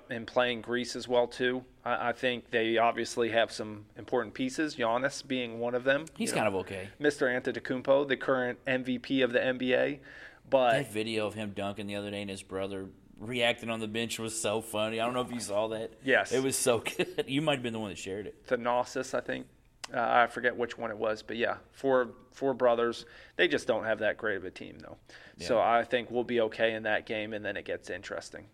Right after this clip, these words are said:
Speaker 2: Yeah.
Speaker 1: So, yeah, must-win situations. Hopefully U S A can pull out a victory. We need Jason Tatum. I told you, we need him to score.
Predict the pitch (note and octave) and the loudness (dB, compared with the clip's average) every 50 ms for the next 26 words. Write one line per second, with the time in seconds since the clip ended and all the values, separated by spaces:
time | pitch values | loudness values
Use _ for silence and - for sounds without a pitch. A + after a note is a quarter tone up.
0 | _ _ F#2 G2 G2+ G2 F#2+ G2 - A#2 G2+ G2 G2+ G2+ G2 F#2+ F#2+ G#2+ - A#2 | _ _ -8 -8 -6 -6 -8 -4 -2 -2 -2 0 0 0 0 -2 -2 -4 -4 2
1 | B2+ C3+ C3+ - - C#3+ C3+ C3 C3 - C#3+ C3+ - - B2 A#2 A2+ A2+ A2+ - | 2 2 2 2 0 0 0 0 0 0 0 0 0 0 2 2 2 2 0 -2
2 | - A#2 A2 A2 - - - - - - _ - - C#3 C3 B2 - - A#2+ A#2 | -4 -6 -6 -6 -10 -12 -14 -16 -20 -20 _ 0 2 2 2 4 0 0 -2 0
3 | A2+ A2+ A#2 A#2 A2 - - - A#2 A2+ A2+ A2+ A2+ A2+ - - A#2 G#2+ - - | 0 2 2 2 2 2 4 4 4 4 4 2 0 -2 -4 -8 -10 -8 -4 2
4 | A#2+ A#2 A2+ A2 A2 G#2+ G#2 A#2+ A#2+ A#2 A#2+ - B2+ B2 A#2+ A#2+ A#2+ A#2 - - | 4 4 6 6 4 2 0 0 0 0 0 -2 0 2 2 2 0 -4 -8 -12
5 | - - - - - B2+ A#2+ A#2+ A#2+ A#2+ A2+ - A#2+ B2+ B2 - B2 A#2 - - | -18 -18 -14 -8 -6 -2 0 0 0 2 4 4 4 4 4 0 -4 -4 0 2
6 | C3 B2 B2+ B2+ B2+ A#2+ A2+ B2 A#2+ - C3 C3 C3+ A#2+ A#2 A2 G2+ A2+ B2 A#2+ | 4 4 4 4 2 4 2 2 4 4 4 2 2 2 0 -2 -2 -2 -2 -2
7 | B2+ B2+ A#2+ B2+ B2+ B2+ A#2+ A2 - - - B2 B2 B2+ C3 C3 | -2 0 0 0 2 2 -2 -4 -4 -4 -2 2 2 2 2 0